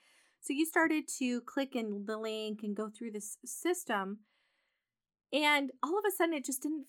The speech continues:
feel very clear to you what next steps you need to take or what exactly are you doing. Maybe there wasn't enough information along the way. So I really recommend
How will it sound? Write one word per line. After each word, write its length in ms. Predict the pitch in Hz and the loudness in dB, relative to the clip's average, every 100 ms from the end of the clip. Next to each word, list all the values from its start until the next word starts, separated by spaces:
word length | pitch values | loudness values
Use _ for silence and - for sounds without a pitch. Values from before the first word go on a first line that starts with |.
| - | -8
feel 180 | 294 285 | -4 -2
very 280 | 262 262 254 - - | -2 -4 -6 -12 -10
clear 320 | 226 277 440 440 - | -2 4 6 4 0
to 80 | |
you 640 | 220 190 175 175 196 240 - | -2 0 0 0 -2 -4 -8
what 420 | 226 196 226 311 - - - | -10 0 4 4 2 -6 -2
next 460 | 247 247 254 - | 2 2 -2 -6
steps 420 | - 226 226 - | -2 0 0 -2
you 80 | 226 | -6
need 340 | 220 220 214 214 | -4 -6 -8 -8
to 160 | 214 208 - _ | -12 -12 -16 _
take 400 | 220 208 - _ _ _ - | -4 -4 -4 _ _ _ -6
or 520 | 220 220 208 208 202 _ - | -2 0 0 -2 -6 _ -10
what 260 | 202 277 | 2 4
exactly 720 | 320 214 220 254 269 254 233 | 4 2 6 6 6 0 -4
are 160 | 220 220 | 0 -2
you 200 | 202 202 | -2 -4
doing. 340 | 214 185 151 | -2 -4 -4
Maybe 240 | 196 233 269 | -2 0 2
there 100 | 277 | 2
wasn't 300 | 262 254 254 | 0 2 0
enough 400 | 240 214 214 220 - | 0 2 0 0 -8
information 840 | 214 214 214 190 180 180 - 180 | -10 -8 -6 -6 -6 -10 -10 -10
along 260 | 170 170 170 | -10 -10 -12
the 100 | 156 | -14
way. 200 | - - _ _ _ _ _ _ - | -16 -18 _ _ _ _ _ _ 0
So 240 | 311 302 - | 4 4 4
I 60 | |
really 440 | 269 240 262 370 415 359 | 0 0 0 2 4 4
recommend 640 | 285 285 247 214 220 208 | 4 4 0 0 -4 -8